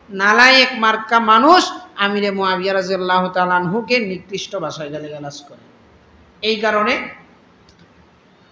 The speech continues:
একটা জিনিস মনে রাখবেন, যদি আপনার জীবন বরবাদ করতে চান,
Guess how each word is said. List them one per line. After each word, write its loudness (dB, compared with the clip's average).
একটা -2
জিনিস 0
মনে 0
রাখবেন, -2
যদি -2
আপনার 2
জীবন -2
বরবাদ 2
করতে -4
চান, -8